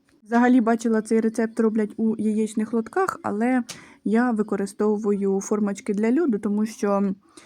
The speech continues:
е, у мене яєчних лотків не виявилося. Рис відварила в пропорції один до двох.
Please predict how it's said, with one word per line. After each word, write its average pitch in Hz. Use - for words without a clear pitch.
е, 196
у 196
мене 220
яєчних 208
лотків 220
не 208
виявилося. 180
Рис 262
відварила 214
в 220
пропорції 220
один 208
до 196
двох. 185